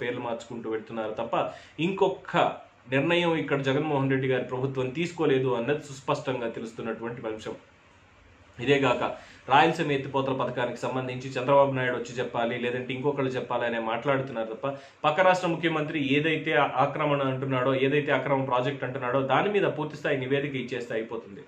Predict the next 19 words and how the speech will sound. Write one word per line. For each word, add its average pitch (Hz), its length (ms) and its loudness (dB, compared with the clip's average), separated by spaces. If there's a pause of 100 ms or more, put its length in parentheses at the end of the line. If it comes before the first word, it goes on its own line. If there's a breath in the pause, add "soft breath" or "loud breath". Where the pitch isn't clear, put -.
అది 120 160 -6
లేకుండా 127 560 0 (320 loud breath)
తెలుగుదేశం 156 440 0
పార్టీని 131 360 -2
విమర్శించాలి, 120 680 -4
లేదంటే 127 380 -2
ఈ 127 80 0
జనసేనను 135 460 0
విమర్శించాలి, 123 680 -4
లేదా 131 180 -2
ఇంకొక 131 360 -2
పార్టీని, 127 480 -2
ఇంకొకళ్ళని, 127 600 -4
ఇంకో 127 180 -4
ఛానల్ని 120 400 -4
విమర్శించాలన్న 123 720 -4
ఆలోచనతోనే 127 720 -2
ఉన్నారు 117 320 -6
తప్ప 117 420 -2